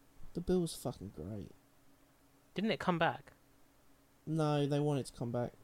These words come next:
Speaker 2: Oh, okay, I thought I heard something. Anyway, doesn't matter. Um, yeah,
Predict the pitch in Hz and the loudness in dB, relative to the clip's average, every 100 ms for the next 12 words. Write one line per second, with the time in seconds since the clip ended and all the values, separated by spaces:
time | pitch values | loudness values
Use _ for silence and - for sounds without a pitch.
0 | - - - - - - - 123 120 120 | -10 -10 -10 -16 -18 -16 -4 -4 -2 -4
1 | 113 117 120 170 160 127 120 120 120 113 | -4 -6 0 8 8 8 2 -2 -6 -6
2 | 117 117 113 120 117 - 143 120 117 120 | -6 -6 -8 -10 -12 -2 0 0 -4 -8
3 | - - - - 147 147 147 - - - | -10 -16 -10 6 8 8 0 -14 -20 -20
4 | - - - - - - 175 | -20 -20 -20 -20 -18 8 8